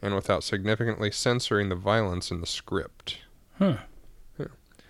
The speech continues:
Speaker 2: Fair
Speaker 1: Bob
Speaker 2: enough.
Speaker 1: Weinstein approached other directors, including Robert Rodriguez, Danny Boyle, George A. Romero, and Sam Raimi.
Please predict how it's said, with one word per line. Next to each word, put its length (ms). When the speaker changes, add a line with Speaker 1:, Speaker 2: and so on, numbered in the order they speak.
Speaker 2:
Fair 220
Speaker 1:
Bob 180
Speaker 2:
enough. 120
Speaker 1:
Weinstein 580
approached 720
other 220
directors, 560
including 480
Robert 280
Rodriguez, 680
Danny 260
Boyle, 600
George 260
A. 120
Romero, 600
and 280
Sam 340
Raimi. 440